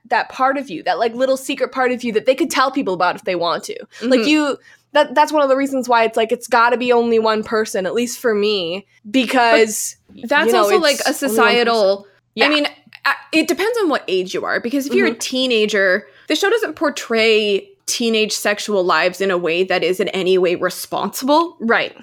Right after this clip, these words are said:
Speaker 2: So, you know, the fact that Juggy has this secret, I think it's less about the fact that, you know, they've gone through with this thing and more about the fact that Riverdale forgot to say, "Hey, they weren't safe about this.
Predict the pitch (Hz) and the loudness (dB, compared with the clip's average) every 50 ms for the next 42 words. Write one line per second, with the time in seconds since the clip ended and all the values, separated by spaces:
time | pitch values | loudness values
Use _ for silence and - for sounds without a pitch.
0 | - _ - - - 254 240 233 233 226 220 214 208 - - 269 269 254 233 226 | -20 _ -6 -2 2 2 4 6 6 6 6 4 4 2 -2 0 0 2 2 0
1 | 214 - 254 - 285 285 302 302 - 240 220 - 226 220 226 233 240 247 233 233 | 0 -2 -2 0 0 -2 -2 -2 -2 -4 0 0 0 0 0 -2 -4 -4 -2 -2
2 | 233 226 226 214 226 208 214 214 - - 233 208 - 214 208 185 - 220 - 302 | 0 0 -2 -2 -2 -2 -2 -2 -4 -6 -8 -6 -2 0 0 0 0 -2 -2 0
3 | 370 415 415 370 - 226 214 208 233 269 - 330 285 294 285 247 220 - 214 208 | 0 0 0 0 0 0 0 0 0 -2 -2 -2 -2 -2 -2 -2 -2 -2 -2 -2
4 | 214 208 - 202 185 - _ _ _ - 233 226 196 196 208 208 214 202 214 214 | -2 -4 -6 -8 -8 -8 _ _ _ -4 -2 0 2 2 2 2 0 0 2 2
5 | 196 185 196 196 - 233 233 226 226 214 214 185 196 - - - 233 226 214 202 | 2 2 0 -2 -2 0 2 2 2 2 2 -2 -4 -4 -2 0 0 2 2 0
6 | 208 208 226 262 262 247 233 233 220 208 220 202 208 202 - - 214 220 220 240 | 0 2 2 2 2 2 0 0 -2 -2 0 0 0 -2 -2 0 0 0 2 2
7 | 220 214 202 202 - 208 202 208 202 - 220 - 214 185 180 185 - - - - | 2 2 2 2 2 2 2 2 2 0 -4 -2 0 0 0 -2 -4 -10 -20 -20
8 | - - - 330 349 339 240 202 147 185 - - - - _ _ - 285 277 277 | -14 -6 -2 0 2 4 4 4 2 0 -2 -8 -12 -20 _ _ 0 0 2 2
9 | 269 254 247 - - 269 254 254 240 262 240 220 220 220 220 220 - 185 214 202 | 0 -2 -2 -2 0 0 0 0 0 -2 0 0 0 0 0 -2 -2 -2 -2 -2
10 | 214 208 - - | -2 -4 -6 -10